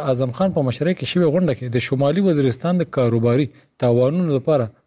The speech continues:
پانګې هم منظورې کړې دي. هم په دغه نیټه د وزیر اعلی د دفتر جاري شوی خبر کې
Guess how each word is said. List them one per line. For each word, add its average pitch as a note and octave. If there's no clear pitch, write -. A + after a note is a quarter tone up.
پانګې A#2
هم A#2
منظورې A2
کړې A2
دي. G#2+
هم B2+
په C3
دغه B2+
نیټه B2+
د E3
وزیر E3
اعلی G3
د G#3+
دفتر G3
جاري C3+
شوی E3
خبر D#3
کې C3